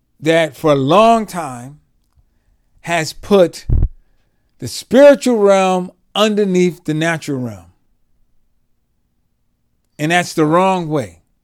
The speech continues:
And as you see that in scriptures written in the Bible too.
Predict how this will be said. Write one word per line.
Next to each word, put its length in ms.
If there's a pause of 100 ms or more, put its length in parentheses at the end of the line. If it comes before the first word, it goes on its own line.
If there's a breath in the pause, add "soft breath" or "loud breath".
(600)
And 160
as 160
you 120
see 180
that 200
in 60
scriptures 500
written 260
in 100
the 60
Bible 520 (120)
too. 180